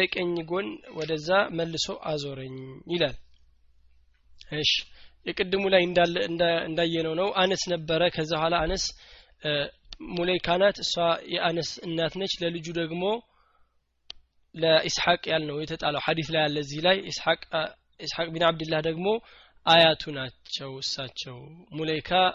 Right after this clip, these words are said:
ሰሐቢ ናት። ከዛ ኋላ ለምግብ ጠርታቸው ነበረ። ከዛ ከእርሱ ከበሉ በኋላ ሲቆሙ አነስ ቆመና ይላል፣ «ፈቁምቱ ኢላ ሐሲሪን ለና ቀድ ስወደ።» ሐሲርን መስገጃው ነው።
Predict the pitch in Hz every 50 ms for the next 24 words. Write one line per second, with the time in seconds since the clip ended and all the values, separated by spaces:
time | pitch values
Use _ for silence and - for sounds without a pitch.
0 | - - - - 160 139 - - 147 143 139 135 127 127 131 131 127 120 - _
1 | - - - _ - - - - - - _ _ _ _ - - 170 165 165 190
2 | 180 180 185 190 196 196 196 - - 196 180 165 170 185 185 185 175 185 165 -
3 | - 170 - - 170 160 - 175 170 165 165 156 156 175 175 190 196 - - 170
4 | 160 156 165 151 - 165 156 - - 151 - 156 151 156 151 151 156 147 151 143
5 | 147 156 151 139 - - 202 - - 214 190 185 208 240 247 - _ - - -
6 | - _ _ _ - 170 170 180 185 160 - - - 175 170 170 170 175 175 175
7 | 175 180 175 196 202 208 208 - 226 - - 180 - - 180 185 180 - - 185
8 | 190 - 170 165 170 170 175 - 160 - - 160 156 - - 165 160 156 160 151
9 | 151 156 160 165 185 185 175 - - 156 156 156 147 - - 151 147 143 139 135
10 | 131 139 131 - - _ _ _ _ _ - - 151 - - 170 170 175 208 208
11 | 180 156 131 139 143 147 139 131 135 127 123 127 127 -